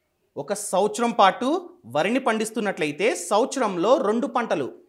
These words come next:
ఒక పంటలో చూసుకున్నట్లయితే నలభై బస్తాలు పండాయి అనుకుందాం, ఎందుకంటే ఒక ఎకరం భూమి కాబట్టి. రెండు పంటలంటే ఎనభై బస్తాలు. ఒక బస్తా వరి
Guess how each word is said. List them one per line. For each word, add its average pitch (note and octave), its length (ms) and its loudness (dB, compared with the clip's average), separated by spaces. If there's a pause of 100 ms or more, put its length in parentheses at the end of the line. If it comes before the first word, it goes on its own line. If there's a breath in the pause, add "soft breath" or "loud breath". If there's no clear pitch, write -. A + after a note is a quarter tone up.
(720)
ఒక G3 180 2
పంటలో C4+ 480 8
చూసుకున్నట్లయితే A#3+ 760 4
నలభై A3+ 380 4
బస్తాలు G#3 440 0
పండాయి F#3 420 0
అనుకుందాం, E3 520 -6 (120)
ఎందుకంటే F3 300 -4
ఒక A#3 180 0
ఎకరం F3 260 -8
భూమి C#3+ 180 -10
కాబట్టి. A#2 400 -14 (840)
రెండు G#3 180 2
పంటలంటే C4+ 800 2
ఎనభై B3 320 4
బస్తాలు. C4 480 4 (720)
ఒక F3 140 -2
బస్తా G3 480 4
వరి A#3+ 280 2